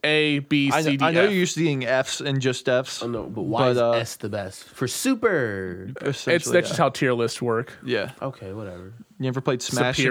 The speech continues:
Speaker 2: look
Speaker 1: Superior.
Speaker 2: up the tier list
Speaker 3: So
Speaker 2: for
Speaker 3: wait,
Speaker 2: him?
Speaker 3: give it to me again. It's S what?
Speaker 2: S, A, B, C, D, E, F.
Speaker 3: Okay, all right.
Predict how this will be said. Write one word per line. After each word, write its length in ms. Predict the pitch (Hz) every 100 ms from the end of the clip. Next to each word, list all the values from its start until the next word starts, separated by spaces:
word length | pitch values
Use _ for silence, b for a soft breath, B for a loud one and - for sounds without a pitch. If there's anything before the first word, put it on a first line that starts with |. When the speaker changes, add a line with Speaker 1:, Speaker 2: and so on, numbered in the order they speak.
| 127
Speaker 2:
look 0 | 127
Speaker 1:
Superior. 60 |
Speaker 2:
up 80 | 131
the 280 | - 120 117 -
tier 200 | - 127
list 180 | 131
Speaker 3:
So 60 | 147
Speaker 2:
for 60 | 143
Speaker 3:
wait, 100 | 139
Speaker 2:
him? 200 | 147 147
Speaker 3:
give 140 | 127 143
it 40 |
to 80 | 160
me 120 | 165
again. 260 | 156 175 165
It's 160 | 104 -
S 280 | 120 123
what? 240 | 117 131 - _ _ -
Speaker 2:
S, 220 | 135 -
A, 340 | 131 131 127
B, 300 | 123 123 123 117
C, 300 | - 123 117
D, 420 | 117 117 123 117
E, 40 |
F. 300 | 113 101 - -
Speaker 3:
Okay, 340 | 135 113 101 139
all 140 | 139 135
right. 260 | 120 131